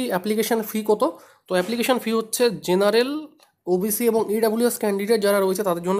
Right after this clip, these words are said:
তিনশো টাকা পেমেন্ট করতে হবে অনলাইনে, এবং এসসি, এসটি এবং ফিজিক্যালি হ্যান্ডিক্যাপ যারা রয়েছে তাদের কিন্তু কোনো রকম ফি নেই, নীল, অর্থাৎ এক টাকাও কিন্তু আপনাদের পে করতে হবে না, ঠিক আছে? তো লাস্ট ইয়ার যারা পেমেন্ট করেছিলেন তাদের টাকা কিন্তু রিফান্ড করে দেওয়া হবে, যেটা already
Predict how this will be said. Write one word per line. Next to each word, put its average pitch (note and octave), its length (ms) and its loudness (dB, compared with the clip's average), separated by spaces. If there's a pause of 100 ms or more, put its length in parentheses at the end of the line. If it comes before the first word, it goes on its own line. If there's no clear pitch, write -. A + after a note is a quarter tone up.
তিনশো F3+ 280 -4
টাকা G3 120 2 (240)
পেমেন্ট F#3+ 340 -2
করতে G3+ 240 -6
হবে C4+ 140 0 (200)
অনলাইনে, F#3 320 0 (460)
এবং A#3 140 2 (220)
এসসি, F#3+ 280 0
এসটি A3+ 240 -6
এবং A3 100 0 (100)
ফিজিক্যালি G3 400 0
হ্যান্ডিক্যাপ F#3+ 400 -4
যারা G3 140 2
রয়েছে G3+ 220 -2
তাদের F3 180 -2
কিন্তু G#3 180 -4
কোনো F3+ 160 -2
রকম F#3+ 160 -6 (100)
ফি F#3+ 160 -4
নেই, C4 100 0 (600)
নীল, G3 420 -4
অর্থাৎ - 240 -8
এক F3+ 100 -8
টাকাও F#3 200 2
কিন্তু G3+ 160 -2
আপনাদের F#3 260 -4
পে G3 80 -4 (100)
করতে F3+ 260 -6
হবে F3 180 -2
না, - 60 -10 (140)
ঠিক G3 160 -2
আছে? C#4+ 120 -10 (1040)
তো G3 60 -6 (100)
লাস্ট F#3+ 200 -2
ইয়ার A#3 160 2
যারা A3 140 4 (280)
পেমেন্ট G#3+ 300 2
করেছিলেন A#3 360 -2
তাদের G3 200 0
টাকা F#3 180 0
কিন্তু G3 220 -2
রিফান্ড G3 280 -4
করে G3+ 160 0
দেওয়া G3 140 2
হবে, A#3 120 0 (1300)
যেটা F#3 200 0
already F#3+ 220 2